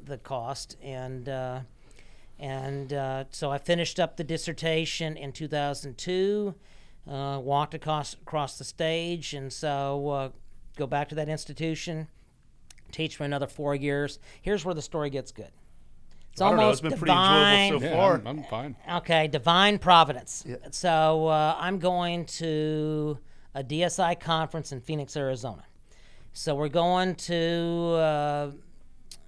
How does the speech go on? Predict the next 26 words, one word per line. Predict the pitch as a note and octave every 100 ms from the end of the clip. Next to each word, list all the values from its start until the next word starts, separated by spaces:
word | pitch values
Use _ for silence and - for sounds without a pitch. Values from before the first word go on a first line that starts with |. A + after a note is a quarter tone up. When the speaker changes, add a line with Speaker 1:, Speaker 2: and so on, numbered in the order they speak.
| - - A2+
Speaker 1:
the, | C3+ C#3 C3+ C3+ C#3 C3+
uh, | C3 B2+ C3 - - - - - - - - - - C#3+
uh, | C3+ C3+
the | C3+ D#3
airport. | D#3+ F3+ D#3 D3+ D#3+ - - - -
So | - - C#3
we're | C#3
going | C#3+ C#3 C#3+ C#3+ C#3+ C#3+ C3+
to | - C#3+
the | C3
Bush | C3 D#3
Continental | - E3 D3 D3+ D#3+
Airport. | C#3 C3 C#3+ C3+ D3+ - -
I |
don't | C#3
know | D3+
if | C#3+
it |
was | C3+ G#2+
Bush | D3 -
Continental | - D3+ C3+ C#3 C3+
at | B2
that | C#3 C3+
time, | C3+ C#3 C#3 C3
but, | C3 B2+ -
uh, | C#3 B2+